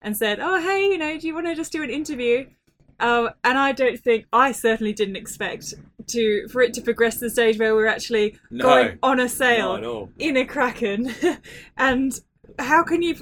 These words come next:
Speaker 1: how can you say no to that when, like, months before we were just dreaming about even being able to walk around the yard or see one?
Speaker 2: <laughs> And
Speaker 1: You
Speaker 2: it is,
Speaker 1: can't
Speaker 2: like,
Speaker 1: say no.
Speaker 2: it is my dream boat. And I know, I know you build them, but it is, like, John,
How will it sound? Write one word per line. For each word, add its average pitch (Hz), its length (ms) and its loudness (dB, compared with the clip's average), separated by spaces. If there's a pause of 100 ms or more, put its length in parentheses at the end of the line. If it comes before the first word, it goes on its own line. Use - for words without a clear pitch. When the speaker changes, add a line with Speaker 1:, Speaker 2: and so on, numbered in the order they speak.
Speaker 1:
how 311 200 6
can 349 160 0
you 349 100 0
say 359 220 2
no 330 220 2
to 320 100 -6
that 294 320 2
when, 269 160 0
like, 277 240 0
months 262 340 0
before 240 520 -2 (220)
we 262 100 -2
were 262 140 -2
just - 300 -4
dreaming 262 520 -2
about 233 240 2
even 240 220 -4
being 240 120 2
able 233 80 4
to 247 100 -6
walk 254 240 -4
around 226 180 2
the 247 60 0
yard 254 200 4
or 220 100 0
see 339 400 2
one? 190 400 0
Speaker 2:
<laughs> - 200 -4 (220)
And 170 140 2
Speaker 1:
You 175 40 4
Speaker 2:
it 175 80 6
is, 196 140 10
Speaker 1:
can't 339 160 6
Speaker 2:
like, 160 180 6
Speaker 1:
say 330 60 0
no. 381 220 4 (240)
Speaker 2:
it 165 140 4
is 220 240 4
my 139 180 4
dream 139 320 0
boat. 104 220 -4
And - 20 -2
I 120 60 0
know, 143 340 2
I 139 60 0
know 143 160 2
you 127 240 0
build 123 340 0
them, 98 160 -12
but 113 160 -4
it 123 100 -2
is, 139 200 2
like, 123 260 -2
John, 151 460 -2